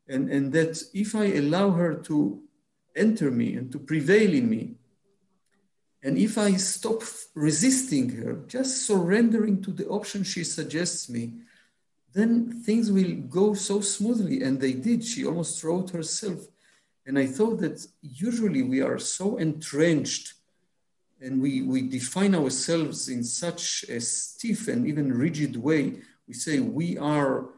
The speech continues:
we are not like our parents. You know, we are so different from our parents. We are so different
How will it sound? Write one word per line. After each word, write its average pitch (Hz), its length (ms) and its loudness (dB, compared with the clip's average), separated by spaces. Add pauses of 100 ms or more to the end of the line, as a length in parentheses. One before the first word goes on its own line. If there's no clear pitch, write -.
(180)
we 135 120 0
are 131 60 4
not 131 440 2
like 143 380 2 (120)
our 127 520 -4 (460)
parents. - 680 2
You 127 80 -10
know, 135 100 -6
we 127 120 -4
are 123 60 -4
so 185 240 -4
different 156 380 -2
from 139 240 -4
our 127 180 -2
parents. 131 420 -4
We 131 80 -4
are 117 60 -2
so - 260 -2
different 165 380 -4